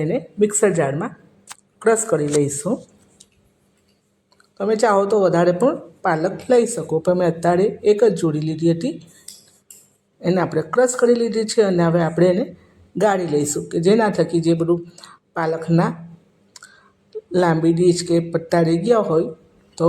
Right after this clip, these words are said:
ગળાઈ જાય. તો તમે જોઈ શકો છો કે આ રીતે આપણે પાલકની પેસ્ટ બનાવી લીધી છે અને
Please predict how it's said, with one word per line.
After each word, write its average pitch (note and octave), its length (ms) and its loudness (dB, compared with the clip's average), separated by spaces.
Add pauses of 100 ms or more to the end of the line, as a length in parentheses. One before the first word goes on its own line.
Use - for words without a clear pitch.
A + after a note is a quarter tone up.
(180)
ગળાઈ G3+ 420 2
જાય. C#3+ 280 -8 (800)
તો F3 140 -2
તમે E3+ 260 2
જોઈ A#3 220 4
શકો G3 200 0 (100)
છો - 160 -2
કે F3 60 -2 (100)
આ A3 120 2
રીતે G3+ 200 -2
આપણે E3+ 240 -2 (1120)
પાલકની D#3+ 460 -2 (180)
પેસ્ટ F#3+ 300 4
બનાવી A#3 340 0
લીધી A#3 340 -4
છે B3 120 2 (1600)
અને F3 120 0